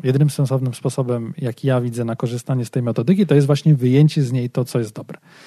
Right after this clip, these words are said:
Czyli w-, totalnie w odróżnieniu od Scrama, gdzie w Scrumie, w przypadku Scrama mówię, weźmy całego Scrama i dobudujmy do niego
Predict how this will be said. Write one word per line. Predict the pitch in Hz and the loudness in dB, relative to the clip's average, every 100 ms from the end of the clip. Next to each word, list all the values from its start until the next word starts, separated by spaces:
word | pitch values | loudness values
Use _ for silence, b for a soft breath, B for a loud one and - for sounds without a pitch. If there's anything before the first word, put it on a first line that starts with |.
| B B | B B
Czyli | - 123 | -2 -2
w-, | 135 | -2
totalnie | - 143 - 190 185 | 0 2 6 6 6
w | |
odróżnieniu | 151 135 135 139 | 4 2 4 4
od | 120 | 2
Scrama, | - 135 113 113 156 | -2 -2 0 0 0
gdzie | 147 135 | 0 -4
w | |
Scrumie, | - 143 131 127 | -6 -2 0 -2
w | |
przypadku | 120 143 - - | -2 -4 -2 -6
Scrama | - 139 127 | -2 0 2
mówię, | 123 120 120 117 - - | 0 0 0 -2 -4 -6
weźmy | 151 131 135 147 | 0 2 2 2
całego | - 131 123 117 | 2 2 2 -2
Scrama | - 131 123 | -4 -2 0
i | 120 | -2
dobudujmy | 120 120 123 123 120 | -2 0 2 2 0
do | 117 | -2
niego | 113 113 | -2 -4